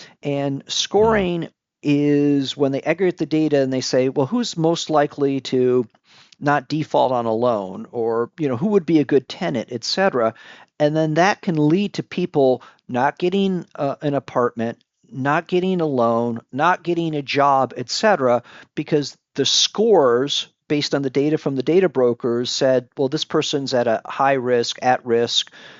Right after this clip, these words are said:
Speaker 1: um, et cetera." And that is not good because a lot of the data that went into your score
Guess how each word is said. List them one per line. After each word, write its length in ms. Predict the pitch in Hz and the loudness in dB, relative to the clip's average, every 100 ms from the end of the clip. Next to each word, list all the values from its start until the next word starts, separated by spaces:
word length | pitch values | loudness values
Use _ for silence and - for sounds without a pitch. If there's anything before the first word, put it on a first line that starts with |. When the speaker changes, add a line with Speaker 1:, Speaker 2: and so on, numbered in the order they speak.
| _ - | _ -8
Speaker 1:
um, 240 | 107 104 - | -6 -4 -8
et 120 | 135 | -10
cetera." 560 | - 143 175 110 101 - | -4 -2 0 -2 -2 -4
And 420 | 151 143 135 131 - _ _ _ _ _ _ _ | -4 -2 -4 -8 -16 _ _ _ _ _ _ _
that 340 | - 180 214 - | 0 0 0 -2
is 320 | 165 160 151 | -2 -2 -4
not 340 | 160 147 - - | 0 0 -2 2
good 440 | 233 190 143 127 - | 4 4 2 -2 -6
because 640 | 131 - 147 143 139 - | -8 -2 0 2 0 -4
a 60 | 139 | -4
lot 340 | 127 135 143 | 0 2 0
of 120 | 160 147 | 0 -4
the 80 | |
data 480 | 139 151 165 147 135 | -2 2 2 2 0
that 220 | 127 120 - _ | 0 -2 -2 _
went 180 | 143 135 | -4 -2
into 340 | 170 190 - | -2 -2 -2
your 160 | 147 135 | -6 -6
score 520 | - - 185 156 117 | -6 -2 2 2 0